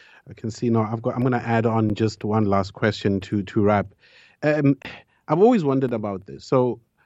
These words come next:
ca-, ca-, are you able to explain, you know, you, you know when you're sleeping, right, and you, you wake up,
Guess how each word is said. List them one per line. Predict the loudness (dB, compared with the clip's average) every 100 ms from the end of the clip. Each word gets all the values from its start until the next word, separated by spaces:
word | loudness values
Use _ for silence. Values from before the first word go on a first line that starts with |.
| _ -8
ca-, | -4 -4
ca-, | -2 -2
are |
you | -2 -2
able | -6
to | -6 -8
explain, | -8 -6 0 2 4 2 0 _ _ _ _ _ _ _ 0
you | 2
know, | 2
you, | -2 2
you | 6
know | 6
when | 6
you're | 2
sleeping, | 0 -10 -10 -8 -8 -8
right, | -10 -12 -16 -6
and | 0 2
you, | 2 0
you | -2
wake | 2 4 4 2
up, | -2